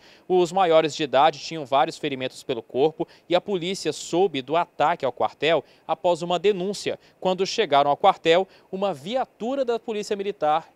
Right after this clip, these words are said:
estava em chamas, como você pode ver aí nas imagens que estão na tela. O fogo foi controlado pelos militares com o apoio de um caminhão-pipa da Prefeitura de Periquito e também com a ajuda de moradores ali da região central da cidade.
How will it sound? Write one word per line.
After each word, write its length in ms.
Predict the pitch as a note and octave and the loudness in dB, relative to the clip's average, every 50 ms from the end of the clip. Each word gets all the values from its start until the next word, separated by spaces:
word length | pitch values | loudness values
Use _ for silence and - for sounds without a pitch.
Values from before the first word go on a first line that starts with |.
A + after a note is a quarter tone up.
| - | -14
estava 540 | G#3 G3 - - - D#3+ D3+ D3+ D3 E3 D#3+ | -12 -12 -10 -4 2 2 2 4 2 0 -4
em 160 | - D#3+ F3+ F#3 | -6 -6 -10 -10
chamas, 460 | - - - D3 C#3+ D3 D3+ C#3+ - | -10 -8 -6 -6 -4 -4 -6 -8 -8
como 180 | - D3+ D#3 | -10 -12 -12
você 240 | C#3+ D3 D3+ - D#3+ | -10 -12 -10 -10 -8
pode 260 | - - C#3+ D3 C#3+ | -2 -2 -2 -2 -2
ver 200 | C#3+ C3 C#3 C3+ | -4 -6 -4 -2
aí 100 | C#3 C3 | -2 -4
nas 180 | C3 C#3 C#3 C3 | -4 -6 -8 -8
imagens 460 | D#3 C3+ A#2 A#2 A#2+ B2 C3 B2+ - | -8 -4 0 0 0 0 -2 -6 -10
que 80 | - D3+ | -10 -12
estão 240 | - - - C3 C3 | -10 -8 -8 -4 -2
na 120 | C3+ C3 | -2 -2
tela. 360 | _ - G#2+ G#2 F#2+ D2 D2 _ - - - - - - | _ -4 -6 -6 -6 -8 -10 _ -18 -20 -20 -20 -10 -4
O 120 | D#3+ E3 | -4 -4
fogo 260 | D#3+ - E3+ F3 E3+ E3 | 0 2 2 2 2 2
foi 160 | - F#3+ E3+ | -6 -8 -8
controlado 540 | - F3 D#3+ - D#3+ D3 C#3 C#3 C#3 C#3+ - | -8 -10 -8 -4 -2 0 2 2 0 0 -4
pelos 260 | D3 C#3 C#3+ C3 C#3+ | -6 -6 -6 -8 -8
militares 640 | C#3+ C#3 C3+ - - - C3 C#3 D3 E3 - - | -10 -12 -10 -4 0 2 2 2 2 0 -6 -10
com 240 | - D#3+ D#3+ E3 E3+ | -6 -4 -4 -4 -2
o 60 | F3+ F#3+ | -2 -4
apoio 360 | F#3 _ - E3 E3 D#3+ C3+ | -4 _ -4 -4 -2 -4 -4
de 80 | B2 | -8
um 60 | D3 C#3+ | -10 -14
caminhão-pipa 800 | - - D3 C#3+ C#3+ D3 D#3+ D#3 _ - - F#3+ G#3+ - D3 B2+ | -8 -8 -8 -8 -6 -8 -10 -10 _ -10 -8 -8 -6 -6 -6 -6
da 100 | B2 B2 | -6 -6
Prefeitura 560 | - C3+ C3 - C#3 B2+ - - B2+ B2 B2+ | -8 -10 -10 -10 -10 -10 -8 -8 -8 -8 -8
de 80 | - | -10
Periquito 560 | - - C#3+ E3 F3 _ - E3 F3+ - F3+ - _ - - _ | -10 -8 -8 -8 -8 _ -6 -6 -4 -4 -6 -8 _ -20 -18 _
e 120 | - G3 G3 | -6 -4 -2
também 320 | - G3+ D#3 D3 D#3 D3+ | -2 -2 -2 -2 -6 -6
com 180 | - F3 E3+ F3 | -6 -4 -4 -2
a 60 | E3 | -2
ajuda 320 | C#3+ B2 C3 D3+ D#3+ E3 | -2 -4 -6 -8 -8 -8
de 100 | D3+ C3+ | -8 -10
moradores 640 | D#3 C#3+ D3 D#3+ F3+ D#3+ B2 B2+ C3 C#3 D3+ C3+ - | -8 -6 -4 -4 -4 -4 -4 -4 -4 -4 -4 -4 -4
ali 140 | D3 C3 C3+ | -4 -4 -4
da 100 | C3+ C#3 | -6 -6
região 340 | B2 C#3+ C#3 - - C#3 C3+ | -4 -4 -6 -6 -8 -10 -10
central 600 | - - - D#3 D3 _ - A#2+ A#2+ A#2+ A#2+ B2+ _ - - _ _ | -8 -8 -8 -8 -8 _ 0 4 6 6 4 4 _ -12 -20 _ _
da 140 | - B2+ C3+ | -4 -2 -2
cidade. 560 | C3 - - D#3+ B2 A#2+ A2 G2+ F#2+ - - | -2 0 -4 -2 0 0 0 0 -4 -10 -14